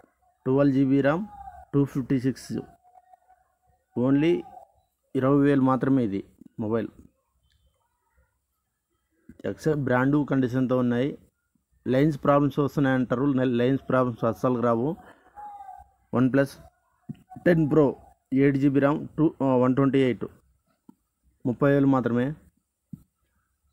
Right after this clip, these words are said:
కొన్న, ఆ, OnePlus-లో లైన్స్ ప్రాబ్లం అంటున్నారు, లైన్స్ ప్రాబ్లమ్స్ అస్సలు రాదు ఇప్పుడు.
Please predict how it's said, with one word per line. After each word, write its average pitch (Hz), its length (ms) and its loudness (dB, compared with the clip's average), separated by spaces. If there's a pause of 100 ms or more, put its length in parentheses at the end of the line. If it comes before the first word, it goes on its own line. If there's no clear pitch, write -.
(1400)
కొన్న, 139 180 4
ఆ, 143 180 0
OnePlus-లో 135 640 2
లైన్స్ 143 340 2
ప్రాబ్లం 139 320 2
అంటున్నారు, 127 380 0
లైన్స్ 131 280 0
ప్రాబ్లమ్స్ 139 440 0
అస్సలు 131 360 0
రాదు 127 200 0
ఇప్పుడు. 123 560 -4